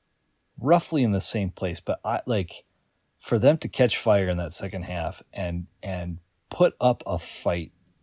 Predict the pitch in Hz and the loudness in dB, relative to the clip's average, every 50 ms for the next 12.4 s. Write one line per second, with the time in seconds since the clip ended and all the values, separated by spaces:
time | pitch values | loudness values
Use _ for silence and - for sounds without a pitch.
0 | _ - - - - - - - - - - 160 165 151 123 - - 113 113 113 | _ -10 -10 -8 -8 -4 -4 -4 -2 6 8 8 8 8 4 2 2 4 6 6
1 | 113 113 113 107 - 78 113 107 104 104 110 113 110 104 101 - 120 123 120 110 | 6 6 6 4 2 0 0 2 2 2 2 2 0 -2 -2 0 2 4 4 4
2 | 98 - - 120 117 101 107 104 101 95 87 87 87 87 - _ _ _ _ _ | 4 4 4 4 4 4 2 0 0 0 0 -2 -4 -8 -12 _ _ _ _ _
3 | _ _ _ _ _ _ _ _ _ _ _ _ _ - 107 104 98 98 95 92 | _ _ _ _ _ _ _ _ _ _ _ _ _ -4 -2 0 2 2 2 0
4 | 95 - - 101 104 95 - - 98 - - - 135 123 - - 113 107 107 104 | 0 -2 -2 -2 -4 -4 -4 -6 -6 -4 0 2 2 2 2 2 2 4 4 4
5 | 101 92 - - 113 101 98 92 90 87 92 92 - _ _ _ - - 110 101 | 4 2 0 -2 0 0 2 2 0 -2 -4 -8 -10 _ _ _ -8 -4 -2 -2
6 | 95 90 90 90 - - 107 101 90 87 - - 123 113 107 104 104 101 95 87 | -2 -4 -6 -8 -10 -10 -6 -6 -6 -6 -2 0 2 2 4 4 2 0 -2 -2
7 | - 95 90 87 101 98 92 90 - - 107 - - 104 98 95 95 92 92 87 | -4 -4 -4 -4 -6 -6 -6 -4 -4 -4 -4 -4 -4 -4 -4 -4 -4 -4 -4 -6
8 | 92 90 85 - 85 92 92 87 - - - 95 - - 113 113 113 110 104 101 | -8 -8 -10 -10 -10 -8 -8 -10 -10 -14 -18 -12 -4 -2 0 2 2 2 0 -2
9 | _ _ _ _ _ _ _ _ _ _ - _ _ - - - 104 101 95 - | _ _ _ _ _ _ _ _ _ _ -20 _ _ -18 -10 -8 -8 -6 -4 -2
10 | - 135 117 107 92 110 101 92 - 101 92 90 85 - - 90 92 87 - 113 | -2 0 0 2 2 2 2 2 2 0 -2 -2 -2 -4 -6 -10 -8 -8 -4 -4
11 | 104 95 92 90 92 87 87 87 - - - 104 98 90 85 85 90 - 95 90 | -2 -2 -4 -4 -8 -8 -8 -10 -10 -8 -2 0 0 0 0 -4 -8 -8 -10 -10
12 | 90 90 - - - - 107 - | -8 -8 -8 -8 -8 -8 -10 -14